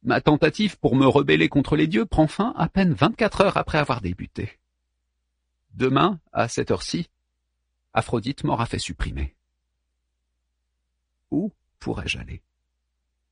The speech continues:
Je ne pourrais me cacher indéfiniment aux yeux des dieux, et s'il devient évident que c'est ce que je cherche à faire, Aphrodite transformera mes tripes en jarretières.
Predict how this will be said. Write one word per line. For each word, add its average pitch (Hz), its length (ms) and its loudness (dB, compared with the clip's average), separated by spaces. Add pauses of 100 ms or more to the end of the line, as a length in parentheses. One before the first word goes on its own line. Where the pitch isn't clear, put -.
(1000)
Je 123 160 -4
ne 156 160 4
pourrais 190 460 2
me 135 160 0
cacher 123 340 2
indéfiniment 107 580 2
aux 98 60 4
yeux 90 160 0
des 87 160 2
dieux, 87 300 -2
et 104 200 4
s'il 147 220 0
devient 160 300 6
évident 151 500 4
que - 160 -8
c'est 110 200 -4
ce - 100 -8
que 104 100 0
je 98 140 -2
cherche - 280 2
à - 80 2
faire, 147 360 -2 (560)
Aphrodite 160 520 0
transformera 123 680 2
mes 120 140 2
tripes - 260 -4
en 107 80 -2
jarretières. 101 680 -6